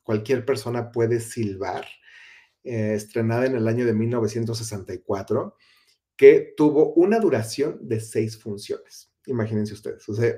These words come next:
imagínense cómo viene de tener estos éxitos globales y de repente escribes otra cosa, y es un poco como funciona el mundo de las industrias creativas y el mundo de la cultura, que nunca sabes cómo va a reaccionar el público hasta que ya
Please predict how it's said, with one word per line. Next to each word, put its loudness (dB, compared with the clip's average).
imagínense -4
cómo 4
viene 8
de 8
tener 0
estos 0
éxitos -2
globales 4
y -4
de -2
repente 0
escribes 2
otra -6
cosa, 2
y -10
es -6
un -8
poco 2
como 8
funciona 0
el 4
mundo 2
de 4
las 4
industrias 0
creativas 0
y 2
el 2
mundo 0
de 2
la -2
cultura, 0
que -4
nunca -6
sabes 4
cómo 2
va 4
a 6
reaccionar -2
el 0
público 0
hasta -4
que -4
ya -2